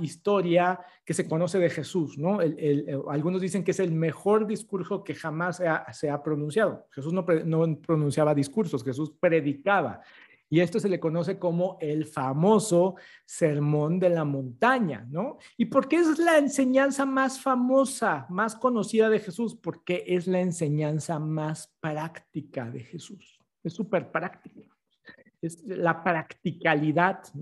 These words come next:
es el evangelio hecho practicalidad. Y en esta historia del Sermón de la Montaña, Jesús viene a introducir un nuevo concepto, una nueva manera de pensar,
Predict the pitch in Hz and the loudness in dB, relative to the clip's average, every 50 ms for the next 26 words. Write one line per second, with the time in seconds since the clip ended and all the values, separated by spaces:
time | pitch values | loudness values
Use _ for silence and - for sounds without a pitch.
0 | - - - 147 143 143 143 - 185 175 165 165 160 156 147 143 139 - - 214 | -14 -14 -6 -4 -4 -4 -2 -2 0 2 4 4 4 4 2 -2 -4 -2 -2 -2
1 | 220 226 233 226 208 196 196 185 190 208 202 208 - 180 175 165 160 - - _ | -2 0 -2 -2 -2 -2 -4 -4 -4 -6 -8 -4 -2 0 0 0 -2 -6 -12 _
2 | - 165 156 - - 160 151 147 147 143 135 135 127 120 120 - - - - - | -10 -10 -10 -2 0 0 2 2 2 0 0 0 -4 -8 -10 -14 -20 -20 -20 -20
3 | - _ _ _ _ - 220 240 294 330 320 - 359 349 294 - - - 277 269 | -20 _ _ _ _ 0 2 4 4 4 4 4 6 6 6 4 4 6 8 8
4 | 262 254 254 247 240 220 214 214 - 208 190 190 196 214 233 262 269 285 277 277 | 10 10 8 10 10 8 8 8 2 2 4 4 4 4 4 2 4 4 4 4
5 | 262 240 220 190 175 165 165 147 - 214 202 180 160 147 156 170 175 208 - - | 4 0 0 -2 -2 -2 -4 -4 -4 -4 -4 -2 -4 -2 -2 -4 -4 -6 -8 -16
6 | _ _ - - 196 185 - 254 262 208 190 185 233 262 277 277 285 277 277 269 | _ _ -4 -4 -4 -2 -2 -4 -4 -2 0 0 4 4 4 4 4 0 0 0
7 | 254 - - 196 214 196 202 190 - - 233 226 233 233 233 233 233 233 208 240 | -2 -2 4 4 4 4 4 -2 -2 -2 0 2 2 2 2 4 2 4 4 2
8 | 233 - - 220 214 202 196 202 170 - - 240 262 254 254 - _ - 190 196 | 0 2 2 4 4 4 2 -2 -4 -4 0 0 0 0 0 -6 _ -8 -6 -6
9 | 214 233 226 220 214 220 226 240 233 233 226 214 202 190 190 190 196 214 226 233 | -4 -4 -2 0 0 0 0 0 -2 -2 -2 -2 -2 0 0 0 0 0 0 0
10 | 233 233 220 208 202 208 - 180 170 165 151 - - 147 - - | 0 2 2 0 0 0 -4 -4 -4 -4 -6 -6 -6 -8 -8 -8